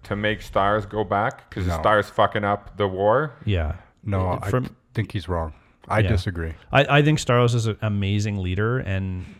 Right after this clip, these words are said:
Speaker 3: I've seen in some movies, um, like, um, Band of Brothers again, with Winters being, like, such an incredible commander, and he, he wasn't reckless with his people's lives. In fact,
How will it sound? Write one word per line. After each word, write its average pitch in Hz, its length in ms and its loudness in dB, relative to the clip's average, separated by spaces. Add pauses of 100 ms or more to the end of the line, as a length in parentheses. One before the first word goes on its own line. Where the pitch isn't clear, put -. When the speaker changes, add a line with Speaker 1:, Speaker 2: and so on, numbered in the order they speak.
(120)
Speaker 3:
I've 101 160 -2
seen 131 280 0
in 113 100 0
some 104 280 -2
movies, 98 800 0
um, - 640 -6
like, 110 220 -2 (260)
um, 90 600 -4 (520)
Band 131 180 4
of 110 60 2
Brothers 104 260 4
again, 87 380 -2
with 95 280 -2
Winters 87 440 -2
being, 87 320 -4
like, 85 180 -4
such - 260 -4
an 90 60 -6
incredible 87 380 -2
commander, 87 420 -4
and 87 120 -4
he, 101 240 -2
he 131 200 0
wasn't 107 320 2
reckless 104 500 0
with 110 120 0
his 107 140 -2
people's 98 360 -2
lives. 101 340 -2
In 98 100 -4
fact, 87 380 -4